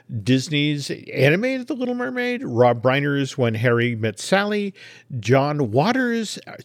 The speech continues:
Hairspray, Brian De Palma's Carrie, and even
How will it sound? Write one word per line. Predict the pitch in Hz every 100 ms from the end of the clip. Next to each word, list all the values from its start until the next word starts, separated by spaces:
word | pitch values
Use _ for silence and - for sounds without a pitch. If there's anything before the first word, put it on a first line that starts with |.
| -
Hairspray, | - 175 220 - 208 208 208 - - -
Brian | - 147 151
De | 151
Palma's | - 147 139 127
Carrie, | - 170 180 180 180
and | 156
even | 170 185 202 208 196